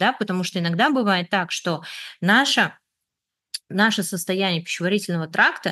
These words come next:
из-за того, что очень было много другой еды, фастфуда и так далее, да, то есть у нас все это подстраивается к определенной еде. И когда ему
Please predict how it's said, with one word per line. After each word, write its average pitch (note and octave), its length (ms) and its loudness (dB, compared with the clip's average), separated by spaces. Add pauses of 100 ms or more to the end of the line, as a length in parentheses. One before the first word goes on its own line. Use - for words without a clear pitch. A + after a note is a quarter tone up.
из-за E3+ 200 -2
того, F#3+ 200 -2
что G3 180 -6
очень F#3+ 360 -2
было E3 200 -4
много F3 520 0 (260)
другой A3 480 2
еды, D#3+ 380 -2
фастфуда G#3 800 -2
и D#3 80 -6
так F3 180 -4
далее, F3+ 280 0
да, G3 180 0
то G#3 100 -4
есть F3+ 160 -8
у F3+ 40 -4
нас F3+ 300 -4
все - 220 0
это G3+ 120 0
подстраивается G#3 800 -2
к - 80 -16
определенной E3 560 -4
еде. E3+ 400 -2 (280)
И G3 100 0
когда A3 320 2
ему A3 640 4